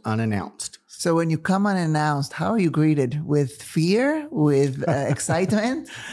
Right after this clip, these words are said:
Speaker 1: Well, I, that depends, because if it's a hospital that's new to D N V, they, they're pretty nervous. But after they've been through a couple of surveys, they start to settle down and realize that we're non-punitive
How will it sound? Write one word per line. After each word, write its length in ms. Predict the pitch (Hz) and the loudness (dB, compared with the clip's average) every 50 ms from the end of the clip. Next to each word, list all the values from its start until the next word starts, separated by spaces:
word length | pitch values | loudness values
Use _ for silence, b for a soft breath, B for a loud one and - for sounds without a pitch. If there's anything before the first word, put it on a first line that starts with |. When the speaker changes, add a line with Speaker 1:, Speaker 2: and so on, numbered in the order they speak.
| 214 143 139 139 131 123 B B | -10 -10 -10 -10 -12 -12 B B
Speaker 1:
Well, 400 | - 139 143 147 151 151 156 156 - | -2 0 2 2 2 2 0 -2 -4
I, 220 | 120 127 151 143 | -4 -4 -4 -4
that 420 | 151 139 127 131 127 156 156 170 170 | -6 -8 -6 -4 -4 -2 -2 -2 -2
depends, 520 | 180 160 185 190 156 120 104 104 - - | -2 -2 0 -2 -2 -2 -4 -6 -8 -10
because 680 | - - 139 127 - - 139 131 135 135 131 131 131 113 | -6 -4 -4 -2 -2 0 0 2 2 2 2 2 0 -2
if 260 | 135 - 156 127 104 | -2 -2 -2 -2 0
it's 160 | 143 120 - - | -2 -4 -2 -2
a 160 | 131 120 113 | -2 -2 -2
hospital 600 | 107 - - 143 143 139 - - 160 151 156 156 | -4 -4 -4 -4 -4 -4 -4 -2 0 0 2 2
that's 280 | 143 139 123 120 - - | 2 0 0 0 0 0
new 320 | 131 123 131 135 139 147 143 | 2 4 4 4 2 2 0
to 120 | - 143 | 0 -2
D 220 | 127 135 139 139 | 0 2 2 4
N 120 | 139 139 135 | 4 2 2
V, 240 | 135 151 160 170 175 | 2 2 2 2 2
they, 400 | 156 147 147 147 147 151 147 - 151 | 0 0 0 -2 -4 -4 -6 -8 -8
they're 220 | 139 147 156 170 | -6 -4 -4 -6
pretty 300 | 170 - - 175 185 185 | -6 -4 0 2 4 4
nervous. 500 | 180 180 185 190 170 123 - - - - | 6 6 6 4 2 0 -2 -6 -8 -10
But 380 | - 123 120 127 123 123 123 120 - | -10 -6 -2 0 2 2 0 0 -2
after 340 | 120 123 127 123 - 139 | -4 -4 -4 -2 -2 0
they've 240 | 127 127 127 123 117 | 2 2 0 0 0
been 240 | 107 127 123 127 120 | 0 0 0 0 -2
through 460 | - - - 127 127 123 127 123 120 | -2 -2 0 2 2 4 4 2 2
a 60 | 120 | 0
couple 300 | 120 - 120 117 - 135 | -2 -4 -6 -4 -2 0
of 80 | 120 131 | -2 -2
surveys, 600 | - - 123 120 120 113 117 123 147 156 156 - | 0 0 0 0 2 2 2 2 2 0 -2 -2
they 100 | - 131 | -2 -4
start 400 | 117 - - 117 117 120 - - | -2 -2 -2 -2 -2 -4 -6 -6
to 220 | - - 120 120 117 | -2 0 2 2 2
settle 340 | 113 - - 117 110 117 110 | 0 0 0 0 0 0 -2
down 340 | 101 110 110 113 123 135 | -2 0 0 0 2 2
and 160 | 135 120 117 117 | 2 2 2 2
realize 540 | 120 123 123 123 113 113 117 120 127 120 | 2 2 2 0 0 0 0 -2 -2 -2
that 180 | - - - - | -2 -4 -4 -2
we're 120 | 123 117 | -2 -2
non-punitive 920 | 113 117 113 113 117 117 110 - - 147 143 127 117 110 110 117 131 151 - | 0 0 0 2 0 0 -2 0 0 0 2 2 2 2 2 0 0 -2 -4